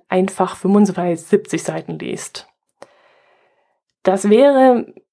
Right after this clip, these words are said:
dann ja eben auch die Challenge, also die Herausforderung, dass man auch mal ein bisschen mehr lesen könnte.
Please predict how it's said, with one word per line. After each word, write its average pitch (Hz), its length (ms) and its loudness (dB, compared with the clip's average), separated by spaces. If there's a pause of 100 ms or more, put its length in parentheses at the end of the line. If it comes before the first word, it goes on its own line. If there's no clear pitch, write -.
(220)
dann 233 420 0
ja 202 200 2
eben 220 300 -4
auch - 160 -2
die 208 180 -2
Challenge, 180 500 0
also 190 160 -2
die 196 200 -2
Herausforderung, 165 960 -2
dass 170 200 -6
man 196 140 0
auch 185 160 0
mal 185 260 2
ein 190 140 -6
bisschen 190 320 0
mehr 170 180 -2
lesen 160 300 -4
könnte. - 340 -10